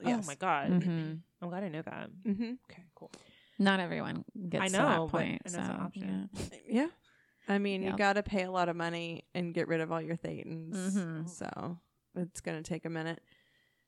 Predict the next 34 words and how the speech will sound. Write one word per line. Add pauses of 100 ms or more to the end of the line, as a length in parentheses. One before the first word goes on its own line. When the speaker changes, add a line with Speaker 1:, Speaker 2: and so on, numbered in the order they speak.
(260)
Speaker 2:
S-,
this
is
not
the
first
time
a
quote-unquote
normal
person
did
a
murder
that (100)
has
been
a
fan
of
Jamal. (840)
In
January,
a
dad
blamed
Jamal's
TikTok
when
his
son
killed
his
mom.